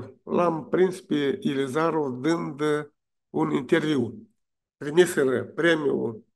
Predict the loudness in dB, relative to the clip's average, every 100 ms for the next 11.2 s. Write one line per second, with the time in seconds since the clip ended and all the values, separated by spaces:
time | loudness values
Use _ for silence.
0 | _ _ _ _ -6 0 2 0 -2 -8
1 | -10 -8 -8 -4 0 0 2 0 2 2
2 | 8 6 6 -2 -16 _ _ _ _ _
3 | _ -6 4 4 4 -2 -10 -16 0 2
4 | 4 4 2 2 0 2 2 2 0 -6
5 | -20 _ -2 0 0 2 2 2 0 2
6 | 0 0 -6 -4 -4 -6 -6 -2 -2 -2
7 | -2 -4 -2 0 0 -2 -4 -2 -2 -2
8 | -2 0 6 8 10 8 4 4 4 4
9 | 2 0 -4 _ -20 -20 _ -8 0 2
10 | 2 0 -2 -2 -2 -2 0 -2 0 0
11 | -2